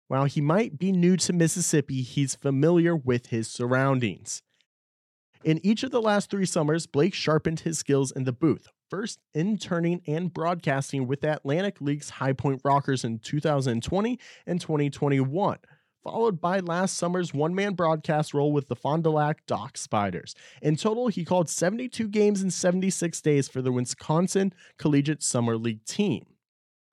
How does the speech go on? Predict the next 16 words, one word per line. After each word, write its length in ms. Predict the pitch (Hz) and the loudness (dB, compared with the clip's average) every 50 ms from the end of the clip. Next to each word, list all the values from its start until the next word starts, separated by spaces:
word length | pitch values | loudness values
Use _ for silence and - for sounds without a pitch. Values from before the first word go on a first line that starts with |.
| - - | -16 -6
"Looking 300 | - 170 214 214 - 254 | 0 0 0 0 0 -2
at 120 | 269 233 | -2 0
Javik's 340 | 180 190 185 180 180 165 - | 4 4 4 4 4 2 -2
path, 320 | - - 139 135 143 139 139 | -2 0 0 2 2 0 -2
it's 140 | 151 - | -2 -2
a 40 | 185 | 0
lesson 400 | 165 143 156 175 185 - - 185 | 0 2 2 2 2 2 0 -2
all 260 | 175 - 147 170 220 | 0 2 2 4 4
of 120 | 240 240 226 | 4 4 2
our 80 | 208 | 0
students 400 | 175 - - 170 160 160 160 - | -2 -2 -4 -6 -4 -4 -4 -4
can 140 | - 165 139 | -2 -4 -4
take 220 | 120 - 139 127 139 | -2 -2 -2 -2 -2
away," 280 | 131 123 131 117 92 | 0 0 2 0 0
says 240 | - - 117 110 107 | -2 -2 -4 -2 -2
Assistant 540 | 110 101 - - 123 117 - 143 139 139 | -2 -2 0 -2 -2 0 0 -2 -2 -2